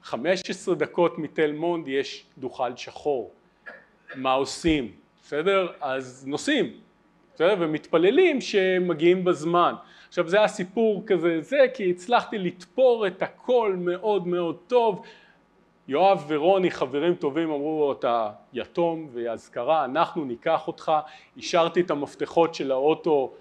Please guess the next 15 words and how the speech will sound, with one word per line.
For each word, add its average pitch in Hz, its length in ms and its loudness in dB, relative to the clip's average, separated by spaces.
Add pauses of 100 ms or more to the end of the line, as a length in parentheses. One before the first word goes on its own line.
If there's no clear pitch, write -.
(300)
אה, 127 440 -2
לבן 123 420 0
שלי, 180 560 2 (1080)
חשבתי 156 400 0
שהשארתי 175 480 -2
את 170 80 -6
המפתחות 156 480 -6
של 143 160 -6
האוטו 147 460 -2
לבן 147 320 -4
שלי, 151 340 -4
אנחנו 127 300 -8
נוסעים 156 380 -2
לדוחל 139 480 -2
השחור, 170 600 2